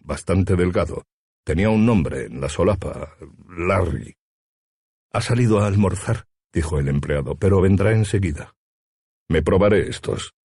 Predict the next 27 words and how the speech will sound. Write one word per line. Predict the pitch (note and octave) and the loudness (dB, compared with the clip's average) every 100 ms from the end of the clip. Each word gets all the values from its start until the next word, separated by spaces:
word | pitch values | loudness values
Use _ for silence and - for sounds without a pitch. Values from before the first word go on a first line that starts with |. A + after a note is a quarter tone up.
| _ | _
dijo | - D2 C#2 | -12 -8 -6
el | |
señor | - D2 C#2+ C#2+ | -6 -6 -6 -2
Baines | D2 C#2 D#2 | -2 -2 -4
tomando | C#2+ D2+ D#2 C#2+ | -4 -2 -2 -2
un | C#2+ C#2+ | -4 -2
par | D#2 C#2+ | -4 -4
de | - | -8
pantalones. | - - - - - - - _ _ _ _ _ _ _ | -10 -10 -10 -10 -10 -12 -18 _ _ _ _ _ _ _
"Muy | A2+ | 2
bien, | A2 B2 G2+ | 4 4 2
señor". | - - - - _ _ _ _ _ _ _ _ _ _ - | 0 -6 -8 -12 _ _ _ _ _ _ _ _ _ _ -4
El | D2 | -2
empleado | C#2+ C#2+ D#2 F#2+ G2+ | 0 0 0 2 4
indicó | G2 F2+ - | 4 2 2
un | F#2+ F#2 | 2 2
cuartito | F#2+ E2+ D#2+ F#2+ F#2 | 0 -2 -2 -2 0
desocupado | E2 D#2+ D2+ D#2 G2 F#2+ F2+ - | -2 -2 -4 -2 0 0 -2 -2
y | E2+ | -4
se | D#2 - | -2 -2
fue | G#2 G2 | 2 2
a | D#2 C2+ | 2 -2
atender | - C#2 B1+ D2+ E2 | -6 -8 -4 -2 0
a | C2+ | -2
algún | A#1+ - - C#2+ | -4 -8 -6 -4
otro | - D2+ | -6 -12
cliente. | - - - - - - | -8 -6 -4 -6 -10 -14